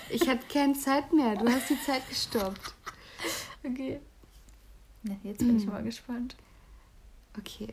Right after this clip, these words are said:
Speaker 1: meine erste Frage. Welchen Satz wirst du nie vergessen, den ich mal zu dir gesagt hab?
Speaker 2: Was?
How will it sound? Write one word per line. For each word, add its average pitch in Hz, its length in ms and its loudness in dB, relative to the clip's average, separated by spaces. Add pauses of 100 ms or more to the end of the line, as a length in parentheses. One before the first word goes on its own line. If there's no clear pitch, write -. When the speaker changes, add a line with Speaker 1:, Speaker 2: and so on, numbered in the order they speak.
(420)
Speaker 1:
meine 196 260 -4
erste 196 240 -8
Frage. 190 540 -8 (800)
Welchen 233 420 0
Satz 214 380 -8
wirst 202 220 -6
du 202 60 -2
nie 196 280 -2
vergessen, 208 800 -6
den 196 200 -2
ich 196 220 -10
mal 196 220 -4
zu - 140 -16
dir 196 120 -6
gesagt 190 500 -10
hab? 220 100 -16 (3000)
Speaker 2:
Was? - 720 -6